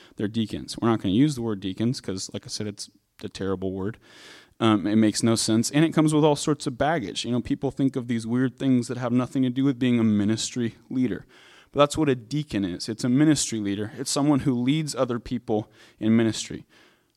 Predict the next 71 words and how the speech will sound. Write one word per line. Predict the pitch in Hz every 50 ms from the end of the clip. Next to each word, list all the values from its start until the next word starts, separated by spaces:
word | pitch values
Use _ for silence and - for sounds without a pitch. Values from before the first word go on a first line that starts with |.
| _ _ _
So | - - 139
I | 131
said | 123 - - 147 135
earlier, | 131 127 127 127 123 120 110 95 87 -
every | 123 139 147 143 147 139
member | 135 135 143 143 143 131 120 113
has | 104 117 113 - -
to | - 123 107
have | 104 110 110 -
some | - - 127 117 117
ministry. | 117 117 117 110 - - 107 101
They | 104
have | 104 101
to | - - 107
be | 110 113 104
doing | 107 117 113 107
something. | 104 - 101 92 - 95
You | 104 98
say, | - -
"Well, | 117 120 120
how | 120 131 135
do | 139 139 135
I, | 123 110 101 - - -
how | - 135 127
do | 127 120
I | 110
do | 113 139 151
that?" | 131 92 - -
Well, | 104 110 113 117 - - - - _ _
the | - 131
idea | 117 113 110 110 139 147 156
of | 147
the | 127 117
deacons, | 104 - 120 113 - - 101 107 110 -
the | 110
idea | 110 113 120 131
of | 131
the | 123 117
ministry | 113 117 117 110 - - 98 101
leaders | 110 127 139 135 120 107 107 107
is | 104 - - - - - - - - - _ _ _
you | - 107 101
have | 123 135 151 -
people | - 127 113 - 104 104
that | 110 107
are | 104
leading | 107 120 135 139 139 135
in | 123
these | 120 113 107 104
different | 117 107 - - 98 -
areas, | 101 101 98 98 98 107 120 120
and | - 98 110
then | 113 117
you | 117 110
can | - 123 113
come | 101 - 120 113 117 127
and | - 110 104
get | 107 107 -
behind | - - - 139 156 160 143
one | 123 123 113
of | 110 104
them | 117 120 131 127 -
who's | - 120 113
leading | 113 117 123 120 120 120
in | 113
an | 110 107
area | 107 117 113 110
that | 113 113 110
works | 107 110 - -
for | - - 101
you. | 104 117 135 151 147 131 131